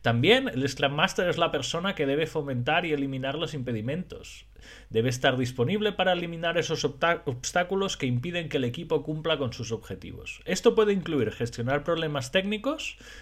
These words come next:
asegurarse de que los recursos estén disponibles y garantizar que el equipo tenga un ambiente de trabajo adecuado. También mantener el enfoque en el objetivo del sprint y, sobre todo, en el objetivo de pregu-, del producto.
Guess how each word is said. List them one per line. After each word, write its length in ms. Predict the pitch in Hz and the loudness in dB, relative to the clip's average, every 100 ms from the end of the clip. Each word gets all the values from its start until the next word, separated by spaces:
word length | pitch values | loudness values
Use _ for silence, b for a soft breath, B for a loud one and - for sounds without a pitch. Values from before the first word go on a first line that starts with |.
| B | B
asegurarse 680 | 120 120 135 127 139 160 - | -4 0 2 4 4 4 4
de 140 | 151 123 | 4 4
que 120 | 156 | 6
los 160 | 139 | 6
recursos 460 | 131 123 147 - 143 | 4 0 -2 0 0
estén 280 | 120 143 123 | 2 0 2
disponibles 680 | 120 - 135 185 196 196 - | 0 -2 -4 -2 -2 -2 -4
y 120 | 160 | -2
garantizar 720 | 160 151 143 127 120 156 175 | 2 2 2 -2 -2 0 0
que 80 | 175 | 0
el 80 | 190 | -2
equipo 380 | 156 190 185 170 | -2 -4 -6 -2
tenga 260 | 185 175 | -2 -2
un 100 | 180 | -2
ambiente 360 | 147 127 131 135 | -2 -2 -2 2
de 100 | 143 | 2
trabajo 440 | 113 101 104 - | 0 -4 -4 -6
adecuado. 640 | 98 87 82 - - - - - - - B B B B | -6 -6 -10 -14 -14 -18 -20 -20 -20 -20 B B B B
También 460 | 123 117 214 285 151 | 0 2 2 2 0
mantener 500 | 135 123 131 139 175 | 0 2 2 2 2
el 120 | 208 | 2
enfoque 460 | 175 131 175 185 | 0 -2 -2 0
en 80 | 214 | 0
el 80 | 160 | 2
objetivo 500 | 131 120 - 143 175 | 0 0 -2 0 2
del 160 | 170 139 | 2 2
sprint 500 | 113 185 277 269 110 | 2 0 -2 -2 -2
y, 240 | 127 226 | -2 0
sobre 240 | - 139 | -2 -2
todo, 280 | 127 117 123 | 0 2 0
en 80 | 151 | -2
el 60 | 139 | -4
objetivo 460 | 117 104 104 117 | -4 -6 -2 2
de 140 | 113 95 | 2 0
pregu-, 340 | 95 85 - | -6 -8 -10
del 220 | 117 101 | -8 -8
producto. 520 | 92 98 147 - - | -6 -6 -6 -8 -16